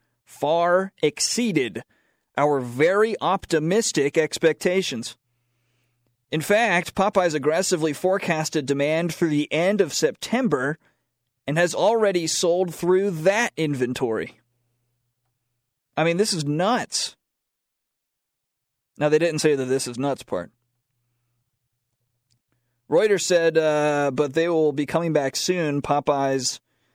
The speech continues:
uh, said that in a video posted on Twitter. The sandwich, served on a brioche-like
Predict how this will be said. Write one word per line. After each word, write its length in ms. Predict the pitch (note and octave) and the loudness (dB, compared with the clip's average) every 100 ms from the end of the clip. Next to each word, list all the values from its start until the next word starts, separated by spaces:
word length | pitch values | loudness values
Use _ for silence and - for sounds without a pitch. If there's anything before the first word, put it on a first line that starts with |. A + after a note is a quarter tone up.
| _ | _
uh, 160 | - B2+ | -2 -2
said 260 | B2+ C#3+ B2+ | 0 0 2
that 260 | C3 B2+ | 0 0
in 100 | C#3 | -4
a 120 | C3 A#2+ | -4 -2
video 420 | C3 C3 B2+ B2 | -2 -2 -2 -2
posted 400 | - C3+ - B2 | -2 -4 -2 -6
on 120 | A#2 | -6
Twitter. 420 | - D3 D#3 C3+ - _ _ _ _ _ _ _ _ _ _ _ _ _ _ _ _ _ _ _ _ _ _ _ _ _ | -4 0 0 -2 -8 _ _ _ _ _ _ _ _ _ _ _ _ _ _ _ _ _ _ _ _ _ _ _ _ _
The 100 | C#3 | -2
sandwich, 640 | - F3 G3+ C#3+ D3 - - _ _ _ _ _ _ _ _ _ _ _ | 0 0 2 0 -2 -6 -10 _ _ _ _ _ _ _ _ _ _ _
served 380 | - E3+ E3+ | -2 0 2
on 100 | E3+ | 2
a 80 | D#3+ | 0
brioche-like 960 | C3 D3+ E3 D#3 E3 - - D3 D3 | 0 0 2 2 2 -2 -6 -2 -2